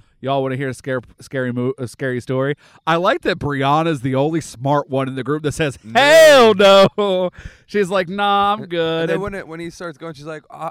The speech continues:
Speaker 2: I voted no." <laughs>
Speaker 1: Yeah, she's like, "I said no, remember?" And then when he's in the crib afterwards, he tells her to say it. And then he says it four times. She said, "You say that first one, I'ma fuck you up." She's the only smart one that's telling everyone not to say this shit in the mirror.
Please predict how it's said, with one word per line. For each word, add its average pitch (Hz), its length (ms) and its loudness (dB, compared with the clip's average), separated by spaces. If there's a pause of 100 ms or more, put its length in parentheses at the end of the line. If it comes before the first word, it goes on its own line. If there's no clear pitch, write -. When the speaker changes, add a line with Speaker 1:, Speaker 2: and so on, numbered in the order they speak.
(120)
Speaker 2:
I 190 200 -12
voted 240 400 -8
no." 185 460 -14
<laughs> 160 40 -18
Speaker 1:
Yeah, 190 380 -2
she's 208 280 -8
like, 190 240 -4
"I 165 260 -4
said 226 260 -8
no, 170 240 -2
remember?" 165 580 -6 (300)
And 185 200 -4
then 269 280 -2
when 240 100 -6
he's 208 260 -8
in 214 180 -10
the 180 300 -6
crib 208 420 -6 (100)
afterwards, 135 1040 -6 (340)
he 180 160 -14
tells 196 300 -8
her 180 100 -6
to 151 60 -8
say 185 340 -4
it. 92 120 -20 (1000)
And 165 160 -4
then 180 80 -4
he 185 80 -6
says 175 240 -8
it 160 100 -6
four 160 220 -4
times. 175 340 -4
She 180 120 -8
said, 170 160 -4
"You 147 160 -6
say 139 180 -4
that 120 160 -6
first 151 280 -4
one, 117 120 -6
I'ma 120 180 -6
fuck - 340 -8
you 107 140 -8
up." 123 220 -8 (180)
She's 240 240 -12
the 226 80 -6
only 240 240 -8
smart 233 320 -4
one 190 140 -2
that's - 260 -6
telling 220 380 -2
everyone 202 320 -4
not 202 300 2
to 160 100 -6
say 196 200 2
this 170 160 -2
shit 170 220 -6
in 147 80 -16
the 131 60 -12
mirror. 135 340 -6